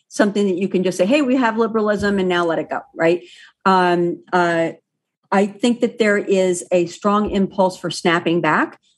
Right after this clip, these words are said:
to our authoritarian, um, impulses. Um, there's a snapping back to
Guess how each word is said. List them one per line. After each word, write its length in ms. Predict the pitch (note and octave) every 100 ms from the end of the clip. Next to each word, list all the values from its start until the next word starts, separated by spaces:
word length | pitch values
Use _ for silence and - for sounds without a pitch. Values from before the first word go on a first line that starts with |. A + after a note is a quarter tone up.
| _
to 220 | - G3
our 200 | - E3+
authoritarian, 1080 | E3+ F3+ F3 F3 F#3 E3+ E3 E3 D#3+ E3+ E3+ - _ -
um, 220 | F3 E3
impulses. 880 | - F#3 F#3+ G#3 G#3+ A#3 A#3 A#3 - - _ _ -
Um, 500 | F#3 F3 E3+ E3+ E3
there's 200 | F3 E3
a 60 |
snapping 500 | E3 F#3+ F#3 F3+ F3
back 400 | E3 E3 F#3 -
to 560 | - G3+ F#3 F3 E3+ E3